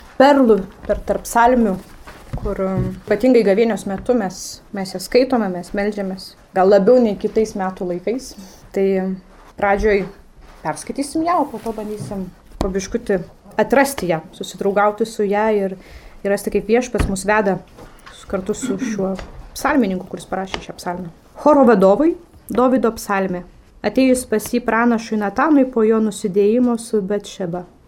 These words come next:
Pasigailėk manęs, Dieve, iš savo gerumo, iš savo begalinio gailestingumo sunaikink mano maištingus darbus. Kaskart nuplauk mano kaltę, valyk mane nuo mano nuodėmės.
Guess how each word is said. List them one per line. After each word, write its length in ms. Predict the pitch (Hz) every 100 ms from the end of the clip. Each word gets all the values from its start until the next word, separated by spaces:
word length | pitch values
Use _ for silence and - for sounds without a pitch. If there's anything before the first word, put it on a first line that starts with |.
| _ -
Pasigailėk 600 | 226 240 220 254 285 302
manęs, 360 | 214 208 208 196
Dieve, 240 | 262 233
iš 140 | 214 -
savo 260 | 277 262
gerumo, 460 | 214 202 220 226 208 - _ _
iš 120 | - -
savo 160 | 226
begalinio 480 | 202 214 226 254 269
gailestingumo 760 | 226 233 220 226 233 220 269 262
sunaikink 600 | 247 226 220 214 - 269
mano 240 | 247 226 214
maištingus 580 | 214 208 - 214 208 175
darbus. 540 | 196 196 196 190 - - _ - - -
Kaskart 480 | 226 226 277 269 254
nuplauk 400 | 247 254 262 262
mano 280 | 226 208 196
kaltę, 440 | 190 240 247 247 208 -
valyk 380 | 214 220 247 233
mane 540 | 220 214 226 240 247 - _ -
nuo 120 | 220
mano 300 | 214 214 208
nuodėmės. 600 | 208 220 208 190 185 185